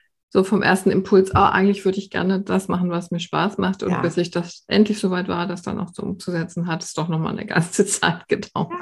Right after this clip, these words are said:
Speaker 2: Ja, ja. Ne, es ist eine Mindset-Veränderung. Wenn, wenn ich unter selbstständig oder Unternehmerin bin, ist das einfach anders.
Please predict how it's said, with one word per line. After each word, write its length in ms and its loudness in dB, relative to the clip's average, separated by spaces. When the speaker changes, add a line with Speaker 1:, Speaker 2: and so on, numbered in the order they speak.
Speaker 2:
Ja, 80 -4
ja. 80 -14
Ne, 100 2
es 160 0
ist 140 -6
eine 80 6
Mindset-Veränderung. 1080 4
Wenn, 340 2
wenn 100 -2
ich 120 -2
unter 220 2
selbstständig 460 4
oder 160 2
Unternehmerin 640 0
bin, 200 0
ist 160 -8
das 120 -4
einfach 320 -2
anders. 540 2